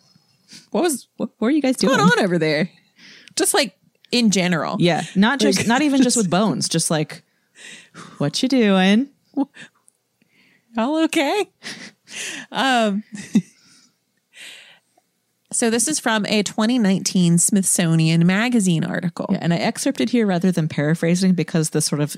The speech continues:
Speaker 2: bemused tone that the author <laughs> has just really, really did it for me.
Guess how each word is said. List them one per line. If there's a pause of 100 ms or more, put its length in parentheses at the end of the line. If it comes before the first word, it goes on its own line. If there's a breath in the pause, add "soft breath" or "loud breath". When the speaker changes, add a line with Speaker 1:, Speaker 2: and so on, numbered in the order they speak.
(120)
Speaker 2:
bemused
tone
that
the
author
<laughs>
has
just
really, (100)
really
did
it
for
me.